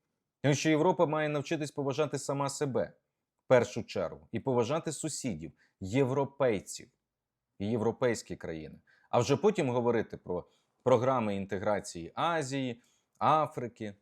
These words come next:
Близького Сходу і тому подібне. Подивіться, скільки зараз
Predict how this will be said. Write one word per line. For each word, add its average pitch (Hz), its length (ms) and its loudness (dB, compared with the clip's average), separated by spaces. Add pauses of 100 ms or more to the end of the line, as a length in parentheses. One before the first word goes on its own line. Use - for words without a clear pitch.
Близького 113 520 0
Сходу 139 600 -2 (380)
і 139 120 4
тому 151 300 0
подібне. 95 540 -4 (2000)
Подивіться, 165 460 6
скільки 147 380 -2
зараз 143 440 0